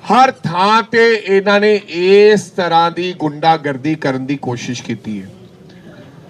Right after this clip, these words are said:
ਔਰ ਇਹਨਾਂ ਲੋਕਾਂ ਨੇ ਕਈ ਜਗ੍ਹਾਵਾਂ ਤੇ, ਇੱਥੇ ਤਾਂ ਇੱਕ ਸੀ ਜੀ, ਇਹ ਪੁਲਿਸ ਦਾ ਦਬਾਅ ਪਾ ਕੇ ਉਹਨਾਂ ਦੇ ਘਰੇ ਰੇਡ ਮਰਾ ਕੇ, ਜਿਵੇਂ ਤੁਹਾਡੇ ਇੱਥੇ ਅਸ਼ਵਨੀ ਦੇ ਘਰੇ ਰੇਡ ਪਈ।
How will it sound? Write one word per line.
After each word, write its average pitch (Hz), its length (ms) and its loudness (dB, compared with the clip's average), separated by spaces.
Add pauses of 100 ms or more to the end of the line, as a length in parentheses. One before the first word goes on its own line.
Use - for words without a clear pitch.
(220)
ਔਰ 220 240 4
ਇਹਨਾਂ 233 340 2
ਲੋਕਾਂ 226 360 4
ਨੇ 233 160 4
ਕਈ 247 340 2
ਜਗ੍ਹਾਵਾਂ 208 460 0
ਤੇ, - 240 -18
ਇੱਥੇ 196 280 0
ਤਾਂ 233 160 2
ਇੱਕ 214 220 0
ਸੀ 220 200 -2
ਜੀ, 180 160 -12 (1300)
ਇਹ 220 220 4
ਪੁਲਿਸ 208 440 2
ਦਾ 226 200 2
ਦਬਾਅ 175 380 4
ਪਾ 202 260 4
ਕੇ 214 240 0
ਉਹਨਾਂ 214 260 2
ਦੇ 208 120 2
ਘਰੇ 185 300 -2
ਰੇਡ 180 400 0
ਮਰਾ 190 260 4
ਕੇ, 202 220 2
ਜਿਵੇਂ 190 220 0
ਤੁਹਾਡੇ 170 340 0
ਇੱਥੇ 180 280 0
ਅਸ਼ਵਨੀ 185 320 -2
ਦੇ 196 120 4
ਘਰੇ 170 280 0
ਰੇਡ 175 220 0
ਪਈ। 170 300 0